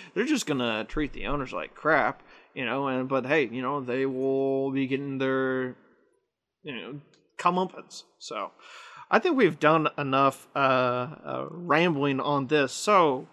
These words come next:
gentlemen, uh, Christian Seifert, uh, the C E O of the Bundesliga, has said that because of the conditions in Germany, uh, have been a lot better than a lot of other places in and around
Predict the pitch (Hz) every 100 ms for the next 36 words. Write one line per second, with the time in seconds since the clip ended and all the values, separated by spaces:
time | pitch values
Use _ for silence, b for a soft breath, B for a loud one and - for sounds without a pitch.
0 | _ _ - 226 208 131 101 - 147 139
1 | 135 - 190 185 196 165 143 - 156 147
2 | 143 143 143 135 143 127 - 170 165 151
3 | 147 147 139 - 131 127 131 120 120 120
4 | 139 139 - 135 123 B B B 135 123
5 | 123 120 - _ _ _ _ - - -
6 | 160 - 233 254 233 143 156 156 151 143
7 | - 151 135 160 185 139 - - 156 175
8 | 151 139 139 131 120 120 - b b b
9 | 139 131 127 127 127 127 - 127 123 -
10 | - 127 123 135 127 123 123 127 120 120
11 | 123 127 117 135 185 - 127 - 131 123
12 | - b b b 147 139 131 127 123 -
13 | _ - 139 123 131 131 123 120 113